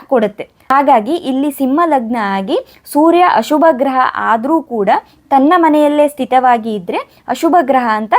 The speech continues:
ಕನ್ಸಿಡರ್ ಮಾಡ್ಬಾರ್ದು. ಅಥವಾ ಮೇಷ ಲಗ್ನ ಆಗಿ ಕುಜ ತನ್ನ ಮನೆಯಲ್ಲೇ ಲಗ್ನದಲ್ಲೇ ಸ್ಥಿತವಾಗಿ ಇದ್ರೆ ಆ ಮನೆಯನ್ನು ಸ್ಟ್ರಾಂಗ್ ಮಾಡ್ತಾನೆ ಹೊರತು ಅಲ್ಲಿ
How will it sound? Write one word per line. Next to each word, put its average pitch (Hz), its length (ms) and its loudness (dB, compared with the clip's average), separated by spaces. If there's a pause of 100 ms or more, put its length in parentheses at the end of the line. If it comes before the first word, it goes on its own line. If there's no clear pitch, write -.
ಕನ್ಸಿಡರ್ 240 640 -2
ಮಾಡ್ಬಾರ್ದು. 208 600 0 (420)
ಅಥವಾ 311 340 2
ಮೇಷ 269 380 0
ಲಗ್ನ 277 340 2
ಆಗಿ 208 440 -6 (320)
ಕುಜ 269 240 0 (100)
ತನ್ನ 285 380 0
ಮನೆಯಲ್ಲೇ 262 420 2
ಲಗ್ನದಲ್ಲೇ 320 680 2
ಸ್ಥಿತವಾಗಿ 247 760 -2
ಇದ್ರೆ 190 640 -12
ಆ 277 160 2
ಮನೆಯನ್ನು 320 440 2
ಸ್ಟ್ರಾಂಗ್ 311 420 0
ಮಾಡ್ತಾನೆ 302 420 2
ಹೊರತು 220 360 -2
ಅಲ್ಲಿ 269 420 0